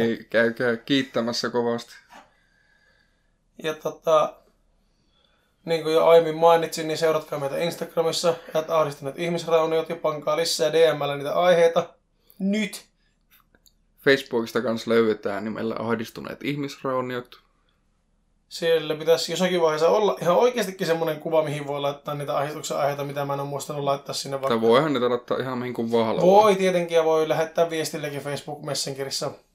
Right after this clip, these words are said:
Speaker 1: Mut jonkunnäköinen, tota, jonkunnäköinen, tota, kysely me varmaan sinne kanssa laitetaan, jos sitä porukka pääsee äänestää vähän, että minkä, minkälaisen jakson haluaisi seuraavaksi
Speaker 2: Niin.
Speaker 1: kuulla. Sit kans Twitteristä löytään at ahdistuneet.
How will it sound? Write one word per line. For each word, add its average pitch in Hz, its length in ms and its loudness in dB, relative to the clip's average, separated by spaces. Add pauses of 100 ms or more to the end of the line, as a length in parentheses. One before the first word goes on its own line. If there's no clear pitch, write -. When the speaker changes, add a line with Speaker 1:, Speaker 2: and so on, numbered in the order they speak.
(140)
Speaker 1:
Mut - 180 -10
jonkunnäköinen, 110 640 0
tota, 107 400 -2 (840)
jonkunnäköinen, 120 640 -2
tota, 117 320 -6
kysely 117 420 6
me 104 200 0
varmaan 110 360 2
sinne 113 140 -4
kanssa - 300 -8
laitetaan, 95 340 -6
jos 110 120 -12 (100)
sitä 113 140 -10
porukka 120 320 0
pääsee 131 320 4
äänestää 117 540 0
vähän, 107 140 -8
että 110 120 -12
minkä, 113 300 -10 (720)
minkälaisen 120 500 0
jakson 113 320 0
haluaisi 110 360 -2
seuraavaksi 107 440 -2
Speaker 2:
Niin. 165 140 0
Speaker 1:
kuulla. 113 240 -2 (1900)
Sit 117 200 -4
kans 120 240 -6
Twitteristä 147 640 -2
löytään 123 440 -2
at 113 180 0
ahdistuneet. 107 800 -6